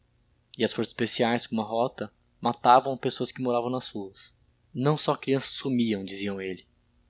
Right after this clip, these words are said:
"Adultos sem teto e viciados também." Meu pai não tem certeza do que de fato acontecia, mas uma coisa era fato. Mendigos, pedintes e drogados eram tratados diferentes naquela época. A polícia era muito mais brutal,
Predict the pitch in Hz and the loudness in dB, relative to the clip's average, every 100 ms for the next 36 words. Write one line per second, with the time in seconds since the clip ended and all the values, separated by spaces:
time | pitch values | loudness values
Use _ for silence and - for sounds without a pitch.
0 | _ _ - 110 110 131 156 - 113 - | _ _ -6 -4 0 -2 0 0 0 0
1 | 123 131 - - 117 117 120 120 117 - | 0 0 -4 -10 -8 -2 -2 -2 -2 -4
2 | 127 101 92 _ _ _ _ _ - 131 | -4 -4 -10 _ _ _ _ _ -6 2
3 | - 156 175 175 175 165 165 156 156 135 | 6 6 4 2 0 2 0 0 -4 -4
4 | - - 139 - 139 131 - - 95 92 | -4 0 0 0 -6 -2 -2 -2 -4 -8
5 | _ _ _ _ _ - 113 117 127 135 | _ _ _ _ _ 0 0 2 2 4
6 | 147 151 - 113 95 - - _ _ _ | 4 2 -2 -6 -6 -8 -20 _ _ _
7 | _ _ _ _ _ _ _ - 113 113 | _ _ _ _ _ _ _ -4 -2 -2
8 | 127 143 143 131 117 131 127 - 127 120 | -4 -6 -4 0 0 -2 -6 -6 -2 0
9 | 101 - 104 117 104 - - _ _ _ | 0 0 0 0 -4 -6 -8 _ _ _
10 | _ _ 113 127 123 131 135 127 127 - | _ _ -2 0 2 2 2 0 -4 -2
11 | 143 139 120 - 90 101 95 92 - _ | 0 0 0 -4 -4 -2 0 -2 -6 _
12 | _ _ _ _ _ _ _ - - 123 | _ _ _ _ _ _ _ -6 -2 0
13 | 139 131 120 120 139 - 135 - 127 - | 2 2 2 2 -4 -2 -4 -2 -6 -4
14 | 98 90 | -4 -4